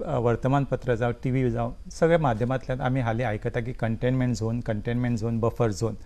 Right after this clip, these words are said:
नेमके हे कंटेनमेंट झोन, बफर झोन जाहीर करपा फाटल्यान सरकाराचो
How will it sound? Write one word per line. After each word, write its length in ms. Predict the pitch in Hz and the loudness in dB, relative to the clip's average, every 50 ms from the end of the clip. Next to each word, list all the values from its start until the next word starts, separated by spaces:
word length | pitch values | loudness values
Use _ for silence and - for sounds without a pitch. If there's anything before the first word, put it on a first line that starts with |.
| - - - - - - - - - - | -14 -14 -14 -14 -14 -14 -14 -8 0 2
नेमके 580 | 147 175 196 196 202 - - 202 202 220 - - | 4 6 6 6 4 4 4 4 4 2 0 0
हे 140 | - 170 160 | 2 2 4
कंटेनमेंट 640 | - - 135 127 117 151 151 156 165 170 160 151 | 4 4 2 4 4 4 4 4 4 2 2 0
झोन, 260 | - - 143 143 156 - | 0 0 0 0 -2 -2
बफर 380 | 135 113 123 120 - - 127 | -2 0 0 0 2 2 2
झोन 340 | 127 113 104 127 131 131 143 - - - - - | 2 2 2 0 0 0 -2 -6 -12 -12 -6 0
जाहीर 340 | 107 127 123 117 123 139 139 | 4 4 6 6 4 4 2
करपा 280 | 123 - 123 - - 123 | 2 0 0 0 0 0
फाटल्यान 220 | 120 120 135 135 | -2 -2 -4 -6
सरकाराचो 640 | 135 - 123 113 - - - 120 127 127 - 151 147 | -4 -2 0 0 0 0 0 0 -2 -2 -4 -6 -6